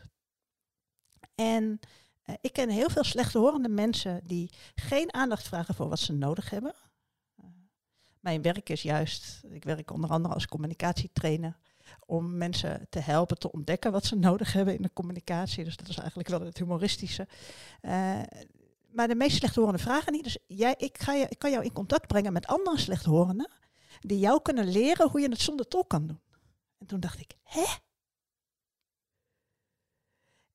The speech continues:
En de kunst is, dat probeer ik dan, eh, om niet in mijn eigen emotie te schieten.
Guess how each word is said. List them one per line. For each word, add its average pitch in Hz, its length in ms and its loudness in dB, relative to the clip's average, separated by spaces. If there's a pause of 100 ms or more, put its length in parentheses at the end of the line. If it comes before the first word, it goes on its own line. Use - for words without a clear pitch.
En 277 480 0 (600)
de 226 240 -6
kunst - 380 2
is, - 500 -2 (140)
dat - 160 -6
probeer 247 440 2
ik - 160 -16
dan, 202 340 2 (240)
eh, 214 440 -4
om 233 240 0
niet 294 160 2
in 247 100 2
mijn 220 120 0
eigen - 280 0
emotie 170 380 2
te - 100 -6
schieten. 294 440 2